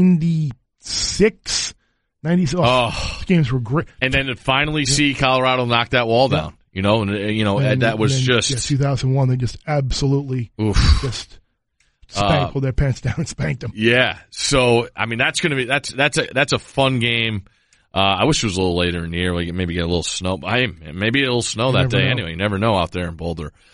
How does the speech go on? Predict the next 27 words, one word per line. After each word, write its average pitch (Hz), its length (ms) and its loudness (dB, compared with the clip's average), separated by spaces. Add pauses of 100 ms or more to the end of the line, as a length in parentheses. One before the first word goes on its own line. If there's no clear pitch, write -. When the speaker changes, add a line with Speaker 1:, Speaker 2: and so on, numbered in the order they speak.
(140)
Speaker 2:
But - 160 2
that 143 180 0
story 143 420 2
of, 101 200 -4
if 110 340 -4
you 123 140 0
get 170 160 2
a 156 40 -6
chance, 139 380 -2
go 131 200 4
online 120 420 2
and, 98 140 -2 (260)
and 104 180 -2
read 123 160 2
about 117 240 0
Colorado 107 680 2
trying 117 580 -2 (480)
to 113 280 2
not 110 440 0 (460)
let 113 400 0 (160)
Nebraska 101 640 0
take 107 340 -4
over 104 600 2
their 95 220 -2
own 104 200 0
home 110 300 -2
game, 85 420 -6